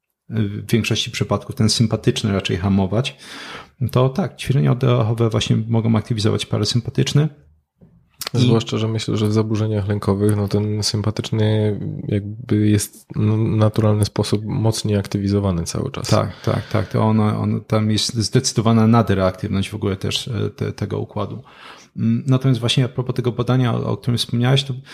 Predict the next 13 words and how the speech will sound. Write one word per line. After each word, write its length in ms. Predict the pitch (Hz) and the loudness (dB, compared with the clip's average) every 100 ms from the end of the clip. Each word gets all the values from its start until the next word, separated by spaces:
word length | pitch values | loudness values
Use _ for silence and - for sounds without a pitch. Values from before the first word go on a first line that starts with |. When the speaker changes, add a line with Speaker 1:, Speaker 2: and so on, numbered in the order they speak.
| - - _ _ _ - | -20 -20 _ _ _ -10
Speaker 1:
co-, 160 | - | -10
coś, 300 | - - 139 | -6 0 0
co 80 | 147 | 2
mnie 120 | 147 | 2
zaciekawiło 540 | 139 139 - 139 131 156 | 2 0 -2 -2 0 -2
w 80 | - | -2
tym 140 | 127 | -2
badaniu, 360 | 117 127 139 127 | 0 2 2 2
oni 160 | 123 | 0
tam, 320 | 120 123 123 | 0 0 0
e, 380 | 117 110 107 107 - | 0 0 2 0 -2
testowali, 800 | 117 - 113 113 117 120 120 - | -4 -4 0 2 2 2 0 -8
mm, 500 | 131 113 110 110 113 | -6 -2 2 2 0